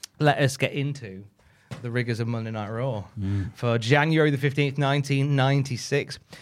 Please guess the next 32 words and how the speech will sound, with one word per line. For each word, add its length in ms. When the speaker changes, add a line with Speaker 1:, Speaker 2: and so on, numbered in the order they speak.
Speaker 1:
Um, 380
we 160
get 140
a 40
short 400
video 360
acknowledging 500
Martin 320
Luther 220
King 340
Day, 380
but 80
without 280
saying 280
Martin 280
Luther 200
King 260
Day. 240
Speaker 2:
No. 280
Speaker 1:
Like, 200
we, 160
we 160
know, 240
you 300
know 160
who 120
this, 300
you 240
know 300
who 160
I 160
am, 360